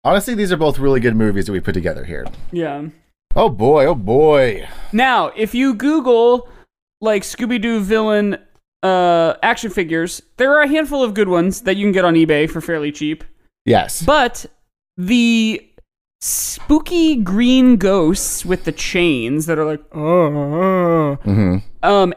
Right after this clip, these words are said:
Speaker 2: and the Space Kook have these beautiful looking action figures,
Speaker 1: Mm.
Speaker 2: and they don't exist. It's not like they're hard to find. They were, they were released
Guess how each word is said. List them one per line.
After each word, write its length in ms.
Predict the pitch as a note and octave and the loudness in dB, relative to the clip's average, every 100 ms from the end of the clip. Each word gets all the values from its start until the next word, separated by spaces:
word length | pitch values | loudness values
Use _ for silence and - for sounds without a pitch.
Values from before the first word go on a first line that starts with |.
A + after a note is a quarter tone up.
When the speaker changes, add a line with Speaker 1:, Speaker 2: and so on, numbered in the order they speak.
| - | -4
Speaker 2:
and 380 | A#3+ C4 G3 F#3+ | 0 2 2 0
the 120 | F#3 | -4
Space 340 | - C4+ C#4 - | -2 0 0 -2
Kook 540 | - A#2 B2 - - - _ _ _ _ _ - | -6 -4 -6 -10 -18 -20 _ _ _ _ _ 0
have 200 | A3 F#3 | 0 0
these 260 | A3 F#3 F#3 - D#3+ | -4 -4 -6 -10 -4
beautiful 560 | A3 A#3+ C#4+ C4 - G#3 | 2 6 6 4 -2 -4
looking 320 | F#3 F3+ D#3+ | -4 -2 0
action 320 | D3 D3 D#3 | 0 -2 -4
figures, 580 | C#3+ C3+ A#2+ A#2 A#2 - - G#2+ | -4 -8 -10 -12 -12 -14 -6 0
Speaker 1:
Mm. 220 | A#2 - | 2 4
Speaker 2:
and 100 | B3+ | 4
they 60 | A3+ | 4
don't 220 | D4+ D#4 | 2 2
exist. 840 | F#3+ D3+ C#4+ - - - - - - - | 0 0 0 0 -6 -10 -12 -16 -20 -4
It's 140 | A3 A#3 | -2 2
not 240 | D4+ D4+ | 2 2
like 300 | D#4+ - - | -2 -4 -2
they're 160 | A#3 F#3+ | 0 0
hard 300 | G#3+ A#3+ - | 2 0 -2
to 80 | G3 | -4
find. 420 | A3+ G#3+ C#3+ D3 - F#3 - | -2 0 -2 -4 -12 -16 0
They 160 | G3+ | 0
were, 260 | B3 B3 A3+ | 2 2 0
they 160 | G3 A3+ | 0 0
were 160 | G#3 | 0
released 960 | D#3+ - F3 F#3+ F#3+ A#3+ C#4 - - | -2 -6 0 0 0 -2 -2 -4 -12